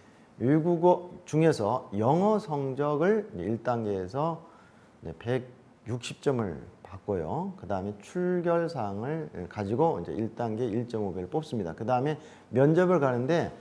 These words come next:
외국어하고 국제고를 이제 지약한 학생들을 이제 질문해 보면 결정적으로 합격한 요인이 뭐냐 그러면 면접이 일 순위, 이 순위가 자기소개서라고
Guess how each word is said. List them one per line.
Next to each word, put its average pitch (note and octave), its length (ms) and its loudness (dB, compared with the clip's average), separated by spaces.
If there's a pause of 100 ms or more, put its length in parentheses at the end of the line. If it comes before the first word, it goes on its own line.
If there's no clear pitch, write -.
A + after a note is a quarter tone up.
(600)
외국어하고 G3 720 8
국제고를 F3 800 6
이제 A#2+ 140 2
지약한 C#3+ 640 2
학생들을 D#3 840 0
이제 G2+ 300 2
질문해 C3 440 -2
보면 G#2+ 500 -4 (180)
결정적으로 C#3 460 -2
합격한 E3 480 -4
요인이 B2 240 0
뭐냐 C#3 760 4
그러면 G2 720 -6
면접이 C3+ 640 0
일 A2 220 -2
순위, E3 540 0 (420)
이 A2+ 140 -2
순위가 A#2 640 -4
자기소개서라고 F2+ 960 -2